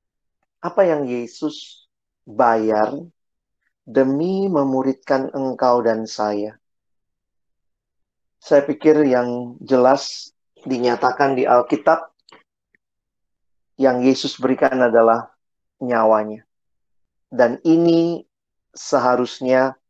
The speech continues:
membawa kita dalam perenungan seperti apa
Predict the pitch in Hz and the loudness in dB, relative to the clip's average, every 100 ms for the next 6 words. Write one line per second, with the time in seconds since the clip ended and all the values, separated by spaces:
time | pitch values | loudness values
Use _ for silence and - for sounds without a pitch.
0 | _ _ _ _ _ _ _ _ _ - | _ _ _ _ _ _ _ _ _ -2
1 | 139 139 135 131 131 131 139 - 143 - | 0 2 2 4 4 4 2 0 -6 0
2 | 139 120 123 120 120 123 - 143 135 135 | 0 2 2 2 0 -4 -4 0 0 0
3 | 180 220 208 196 196 190 - _ _ - | -4 -6 -4 -4 -6 -12 -18 _ _ -14
4 | 196 - 170 - - 147 - - 101 98 | -12 -6 -6 -4 -6 -6 -4 -2 -2 -4